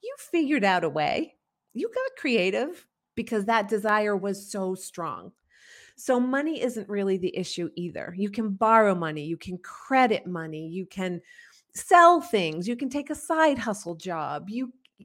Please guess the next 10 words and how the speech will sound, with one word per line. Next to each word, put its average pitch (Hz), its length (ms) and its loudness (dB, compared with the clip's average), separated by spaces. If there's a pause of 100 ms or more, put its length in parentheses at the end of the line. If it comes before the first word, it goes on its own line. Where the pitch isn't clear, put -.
(440)
you, 233 180 -8 (140)
there's, 254 260 -4
like, 247 340 0
millions 247 460 -2
of 190 140 -4
ways - 460 -6 (100)
to 190 100 -8
solve 143 320 -4
that - 160 -10
problem. 90 400 -12